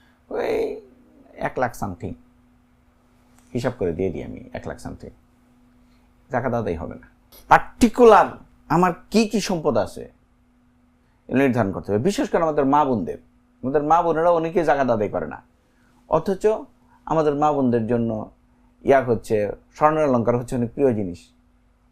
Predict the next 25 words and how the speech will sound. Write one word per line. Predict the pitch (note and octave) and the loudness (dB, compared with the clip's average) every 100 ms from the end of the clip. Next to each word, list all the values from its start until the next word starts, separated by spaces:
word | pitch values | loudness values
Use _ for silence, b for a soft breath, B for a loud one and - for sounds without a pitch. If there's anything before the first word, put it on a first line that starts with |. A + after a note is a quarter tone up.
| _ _ | _ _
দেখা | - C#3+ | -2 2
যায় | C#3 C3+ | 4 4
যে | C3+ | 2
বিয়ের | A#2+ C3+ B2+ | 4 2 2
সময় | - B2 A#2+ A2+ - _ _ _ _ - | 0 2 2 0 -8 _ _ _ _ -6
বা | A#2 B2 | 2 2
বিভিন্ন | A#2 C3 C#3 C3+ | 4 0 2 2
অকেশনে | B2+ C3+ C#3 C#3 C3+ | 2 0 0 0 0
ওনারা | B2+ A#2+ A#2+ | 0 0 -2
স্বর্ণ | A2+ C3 C3 | -2 -2 -2
অলংকার | A2+ F#2+ G2 | -2 -4 -8
কিনেন। | A#2+ G#2 - - _ _ _ _ _ _ _ - | -4 -4 -6 -14 _ _ _ _ _ _ _ -6
জাকাত | B2+ A#2+ G#3+ B3+ | -4 4 4 4
আদায়ের | C4 C4 A#3+ | 4 2 2
সময় | - G#3 | -2 -2
ওনারা | F#3+ E3+ E3 | 0 0 0
সুতা | E3 F3 | 0 0
বাইর | E3 B2+ | 2 2
করেন | D3 C#3 C#3+ | 0 0 2
যে, | |
"আমি | D#3+ D3+ | 0 2
তো | |
কিছু | - C3+ | -2 0
করি | C3 A2+ | 0 0
না, | D2+ | -4